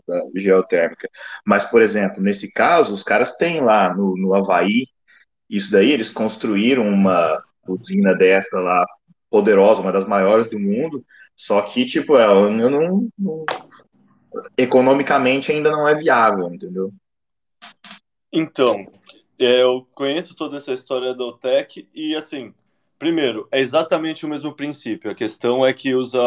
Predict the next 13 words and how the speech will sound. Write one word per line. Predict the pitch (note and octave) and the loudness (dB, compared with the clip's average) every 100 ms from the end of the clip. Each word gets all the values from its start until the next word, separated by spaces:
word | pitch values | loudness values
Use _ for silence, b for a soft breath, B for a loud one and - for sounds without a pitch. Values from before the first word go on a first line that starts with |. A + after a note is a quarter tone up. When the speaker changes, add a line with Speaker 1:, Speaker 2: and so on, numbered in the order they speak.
| A#2+ | 2
Speaker 2:
o | B2 B2 A#2+ A#2+ A2+ _ _ _ | 0 -4 -6 -8 -12 _ _ _
oceano | - C3 - C3 A#2+ C3+ D#3+ D#3+ | -8 -8 -4 -2 -2 -2 -2 -2
como | C#3+ B2+ | -4 -6
esse | B2 B2 | -8 -10
diferencial, | A2 - B2 B2 B2 C3 A#2 G#2+ A2+ | -14 -6 -6 -6 -10 -2 0 0 -2
esse | A2+ A#2+ | -8 -10
delta | G#2+ A#2 A#2 A#2 | -4 -4 -4 -10
térmico, | - A2 A2+ D#3 D3 C3 | -6 -2 -2 -4 -10 -8
né, | A#2+ B2 | -4 -4
pra | D3 | -6
fazer | - A2 A2 | -10 -10 -8
a | |
convecção, | A2 A2+ A2 G#2+ - D3 C#3+ E3+ | -10 -14 -16 -18 -12 -6 -4 -6